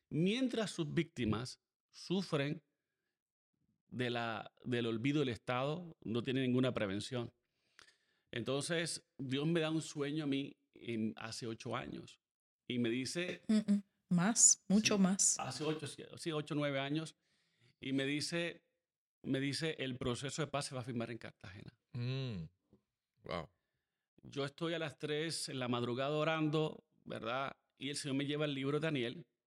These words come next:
Speaker 1: Y el libro de Daniel era como una, ah,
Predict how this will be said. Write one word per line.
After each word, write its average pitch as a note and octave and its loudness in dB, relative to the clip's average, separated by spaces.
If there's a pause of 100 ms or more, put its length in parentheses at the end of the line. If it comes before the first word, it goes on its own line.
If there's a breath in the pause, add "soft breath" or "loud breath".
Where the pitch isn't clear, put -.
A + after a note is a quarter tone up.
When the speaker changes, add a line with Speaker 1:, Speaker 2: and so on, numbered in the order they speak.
(640)
Speaker 1:
Y B2+ -4
el C3 -4
libro F#3 2
de G3 0
Daniel E3+ 0
era D#3 -4 (840)
como B2 0 (120)
una, D3 2 (1700)
ah, A#2 -2